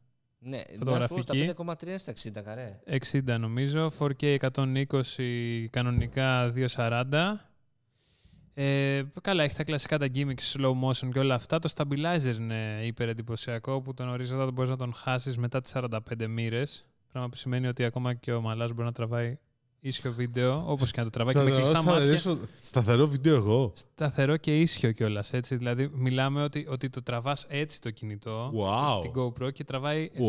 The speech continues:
Speaker 2: ευθεία.
Speaker 1: Αυτό νομίζω είναι για σένα.
Speaker 2: Ναι.
Speaker 1: Είναι μαλάς approved.
Speaker 3: Ναι, ναι.
Speaker 2: Κανονικά, πιστεύω
Speaker 3: Στείλε
Speaker 2: ότι,
Speaker 3: με δοκιμάσεις,
Speaker 2: ότι
Speaker 3: παιδιά.
Speaker 2: είναι η μόνη κάμερα που θα μπορούσες να χρησιμοποιήσεις.
Speaker 3: <laughs>
Speaker 2: Και επίσης, το καλύτερο απ' όλα, δεν χρειάζεται να εστιάσεις, γιατί είναι πάντα όλα focus,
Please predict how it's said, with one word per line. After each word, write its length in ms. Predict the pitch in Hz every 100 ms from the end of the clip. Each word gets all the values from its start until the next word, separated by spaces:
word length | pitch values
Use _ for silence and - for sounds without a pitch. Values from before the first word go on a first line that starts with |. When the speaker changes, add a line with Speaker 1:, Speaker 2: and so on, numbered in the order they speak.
| 90
Speaker 2:
ευθεία. 420 | 143 123 101 95 _ _ _ -
Speaker 1:
Αυτό 260 | 110 147
νομίζω 280 | 156 147 147
είναι 100 | 160
για 140 | 135
σένα. 420 | 110 139 117 104 - _ _
Speaker 2:
Ναι. 100 | 135
Speaker 1:
Είναι 240 | 131 151 147
μαλάς 340 | 135 139 147
approved. 320 | 127 139 117 - - -
Speaker 3:
Ναι, 180 | 117 127
ναι. 120 | 113 - _ _ _ _
Speaker 2:
Κανονικά, 460 | - 131 131 131 151
πιστεύω 240 | 143 180
Speaker 3:
Στείλε 140 | 190 190
Speaker 2:
ότι, 80 | 147
Speaker 3:
με 60 |
δοκιμάσεις, 400 | 117 110 107 107
Speaker 2:
ότι 80 | 147
Speaker 3:
παιδιά. 220 | 104 120
Speaker 2:
είναι 180 | 170 185 190
η 60 |
μόνη 320 | 175 180 202
κάμερα 320 | 170 147 131 127
που 40 |
θα 100 | 113
μπορούσες 320 | 123 120 117
να 80 | 135
χρησιμοποιήσεις. 680 | 110 - 120 127 143 175 139 - 165
Speaker 3:
<laughs> 200 | - -
Speaker 2:
Και 100 | 170
επίσης, 200 | 185 208
το 60 | 220
καλύτερο 280 | 214 208
απ' 80 | 208
όλα, 140 | 233 220
δεν 140 | 240
χρειάζεται 360 | 220 233 220 214
να 80 | 214
εστιάσεις, 480 | - 202 175 135
γιατί 180 | - 156
είναι 140 | 185 165
πάντα 360 | 170 156 139
όλα 360 | 147 139 123 120 -
focus, 260 | 175 -